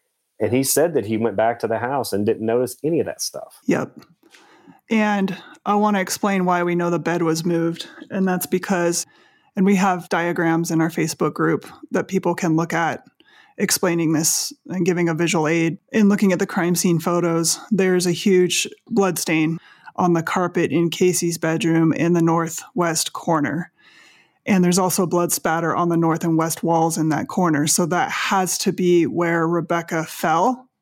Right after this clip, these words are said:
Speaker 2: after the second hit. And we know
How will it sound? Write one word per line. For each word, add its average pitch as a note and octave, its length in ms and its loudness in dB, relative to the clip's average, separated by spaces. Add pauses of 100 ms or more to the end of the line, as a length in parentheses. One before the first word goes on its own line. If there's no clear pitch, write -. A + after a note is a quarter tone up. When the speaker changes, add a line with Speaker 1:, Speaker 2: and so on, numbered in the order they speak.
Speaker 2:
after F3+ 260 0
the D#3+ 120 -2
second E3 380 -2
hit. - 300 -6 (840)
And F#3 640 2 (1080)
we G#3 200 6
know G3+ 600 4